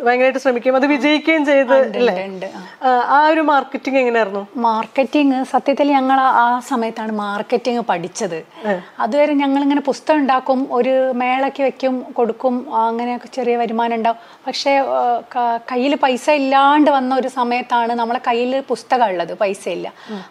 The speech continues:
Speaker 2: അപ്പൊ ഇതെങ്ങനെ മാർക്കറ്റ് ചെയ്യാം എന്നുള്ളൊരു പൊതു space ഇല്ല. നമുക്ക് ഈ പുസ്തകങ്ങൾ വാങ്ങാൻ പൊതു മാർക്കറ്റാണല്ലോ, എവിടെയെങ്കിലുമൊക്കെ മേളകൾ സംഘടിപ്പിക്കുക, അങ്ങനെയൊക്കെയാണല്ലോ, ആളുകൾ വരികയും വേണം. പക്ഷെ അപ്പോഴാണ് നമ്മൾ ഈ പിന്നെ,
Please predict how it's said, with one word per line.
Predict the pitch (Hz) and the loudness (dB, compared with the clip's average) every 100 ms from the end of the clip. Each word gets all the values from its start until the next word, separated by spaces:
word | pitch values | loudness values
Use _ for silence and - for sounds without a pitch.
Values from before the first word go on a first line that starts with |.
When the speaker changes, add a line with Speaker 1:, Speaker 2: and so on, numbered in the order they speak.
| - | -10
Speaker 2:
അപ്പൊ | 240 277 277 - - - - | -6 -4 -6 -8 -20 -14 -4
ഇതെങ്ങനെ | 254 294 277 285 | 0 2 2 0
മാർക്കറ്റ് | 254 233 226 - | 0 0 0 -2
ചെയ്യാം | 269 247 247 | 0 0 0
എന്നുള്ളൊരു | 247 240 233 233 247 302 330 254 | -2 -4 -4 -2 -2 -4 -4 -2
പൊതു | 254 220 | -2 0
space | 277 - 214 208 | -2 0 -2 -2
ഇല്ല. | 190 170 160 - _ _ 233 | -4 -4 -6 -14 _ _ -6
നമുക്ക് | 233 233 285 | -6 -4 -4
ഈ | |
പുസ്തകങ്ങൾ | 294 285 - 294 294 | -4 -4 2 2 4
വാങ്ങാൻ | 294 277 269 277 269 | 2 2 2 0 0
പൊതു | 254 226 262 233 | 0 0 -2 -4
മാർക്കറ്റാണല്ലോ, | 240 226 220 226 226 214 220 202 | -2 -4 -6 -6 -4 -2 -2 -2
എവിടെയെങ്കിലുമൊക്കെ | 202 214 220 214 220 | -2 -2 -4 -4 -4
മേളകൾ | 208 208 208 202 | -6 -4 -4 -4
സംഘടിപ്പിക്കുക, | 202 226 208 202 208 - 208 - - - - - | -6 -8 -8 -6 -8 -6 -8 -8 -20 -20 -20 -12
അങ്ങനെയൊക്കെയാണല്ലോ, | 226 233 233 233 220 208 196 | -6 -4 -4 -4 -2 -4 -4
ആളുകൾ | 208 226 240 | -2 0 2
വരികയും | 240 254 240 | 4 2 0
വേണം. | 196 175 - - 226 180 - | -4 -8 -12 -12 -10 -8 -8
പക്ഷെ | 240 - | -8 0
അപ്പോഴാണ് | 247 240 - 320 311 285 | 0 0 -2 2 2 2
നമ്മൾ | 285 262 247 254 302 - - 247 | 2 0 2 0 -2 -8 -12 -4
ഈ | 226 233 226 214 | -2 -2 -2 -4
പിന്നെ, | 214 220 214 | -4 -4 -2